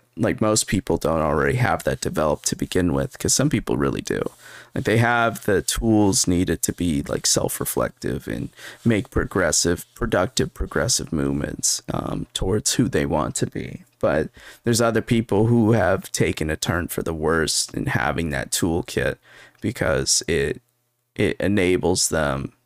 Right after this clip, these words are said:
to confirm, or not really confirm, but en-, it enables their biases to do a real, <laughs> to do real damage towards them. Um, thankfully, with the, the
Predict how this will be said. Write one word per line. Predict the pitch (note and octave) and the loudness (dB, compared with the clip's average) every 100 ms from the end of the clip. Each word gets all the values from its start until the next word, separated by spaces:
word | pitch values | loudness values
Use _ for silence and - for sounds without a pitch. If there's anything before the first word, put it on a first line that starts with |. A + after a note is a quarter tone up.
| - | -6
to | - C2+ C2 C2+ - - | -2 -2 -2 -4 -8 -8
confirm, | - - - F2+ D2 - - | -6 -4 0 0 0 -4 -4
or | G2+ | -4
not | C#2 - - | -2 -2 -2
really | E2+ E2 | -4 -4
confirm, | - - - F2+ D2 | -6 -8 -4 -2 -2
but | - - - - | -4 -6 -4 2
en-, | A#2+ A#2 - | 4 4 2
it | B2+ | 2
enables | A#2+ A#2 B2 A#2 A2 - | 4 6 4 4 4 4
their | G#2+ | 2
biases | G#2 D#2 D#2 E2+ D#2 - D#2 - | 2 2 2 2 2 0 0 0
to | - | -2
do | - E2 F2 | -4 -2 -2
a | D#2+ | -4
real, | - D2+ D2+ - _ - _ _ _ | -4 -2 -2 -4 _ -20 _ _ _
<laughs> | - - - - - | -8 -6 -6 -8 -2
to | - | 0
do | G#2 A#2 | 4 2
real | - A2 F#2+ | 4 2 2
damage | - D#2 F2+ D2+ - - | 2 0 0 -4 -2 -2
towards | - - - - | -2 -4 -2 -4
them. | - - - - - - - - - - | -4 -8 -14 -20 -20 -20 -20 -20 -16 -8
Um, | B1+ - - - _ _ _ _ _ _ _ _ - - | -6 -6 -8 -12 _ _ _ _ _ _ _ _ -16 -6
thankfully, | - B2 A#2+ B2 A2+ G#2 | 0 2 2 4 4 4
with | - G#2+ - | 2 0 2
the, | G2 F#2+ F#2+ - | 2 2 0 -2
the | - E2 D2+ | 0 2 0